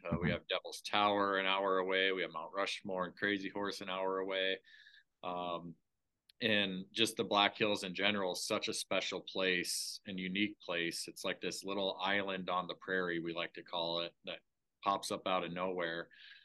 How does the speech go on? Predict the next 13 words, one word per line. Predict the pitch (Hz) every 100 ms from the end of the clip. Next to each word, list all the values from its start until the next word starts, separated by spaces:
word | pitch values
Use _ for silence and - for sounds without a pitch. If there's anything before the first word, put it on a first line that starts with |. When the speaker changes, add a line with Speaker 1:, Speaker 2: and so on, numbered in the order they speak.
| _ _ -
Speaker 1:
Um, | 92 90 87 87 -
and | 120 110 98 98 _ _ -
we're | 104
close | - 110 104 -
to, | 98 92 - -
semi | - 165 135
close | - 120 113
to | -
Yellowstone, | 98 101 117 113 107 - 113 110 110
and | 95 104
that's | 113 -
a | 113
big | 101 110 104